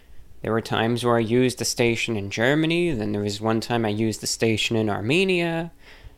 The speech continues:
one time I used a station in Uzbekistan, et cetera. So why limit myself to this one station, right? That's silly. So I started looking around, and I got in contact with the management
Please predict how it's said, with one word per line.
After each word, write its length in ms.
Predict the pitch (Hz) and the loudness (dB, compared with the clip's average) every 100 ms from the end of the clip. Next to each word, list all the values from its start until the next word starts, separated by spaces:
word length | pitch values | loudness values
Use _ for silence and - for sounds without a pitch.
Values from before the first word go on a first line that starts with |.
| - - | -20 -10
one 160 | 110 107 | -4 -2
time 240 | 113 113 | 0 2
I 40 | 107 | 4
used 300 | 113 107 107 | 4 2 -2
a 40 | |
station 480 | - 120 110 - 110 | -2 0 0 0 -2
in 120 | 107 | 0
Uzbekistan, 960 | 104 98 160 185 175 - 160 151 151 151 | -2 0 0 0 -2 -2 -2 -2 -2 -4
et 120 | - | -4
cetera. 480 | - 185 110 87 - - - - | -4 -4 -4 -4 -6 -14 -20 -4
So 180 | - 175 | 4 4
why 260 | 151 185 | 4 4
limit 380 | 175 151 214 - | 4 4 4 2
myself 540 | 110 113 - 110 127 | 0 0 0 0 0
to 100 | - | -2
this 220 | 131 127 110 | -4 -4 -2
one 260 | 113 147 | 0 0
station, 680 | 151 - 196 220 - - 101 | 0 0 2 0 -2 -6 -2
right? 220 | 107 135 | -2 -2
That's 180 | 151 - | -4 -4
silly. 440 | - 208 - - - - - - - - - - - - | -4 -4 -4 -10 -14 -20 -20 -20 -20 -20 -20 -20 -20 -18
So 280 | - - 202 | -6 2 4
I 60 | 202 | 4
started 340 | - 185 170 | 2 0 2
looking 320 | 160 165 208 | 2 2 2
around, 480 | 190 107 101 147 202 - - - - - - - 127 | 2 2 2 0 -2 -10 -20 -20 -20 -20 -20 -4 4
and 220 | 131 123 | 4 6
I 80 | 113 | 4
got 240 | 117 117 | 6 4
in 100 | 120 | 2
contact 680 | 110 120 117 110 117 113 - | 0 0 0 0 0 0 0
with 160 | 117 | -2
the 80 | - | 0
management 800 | 113 110 110 110 - 113 113 110 | 0 2 2 0 0 0 0 -2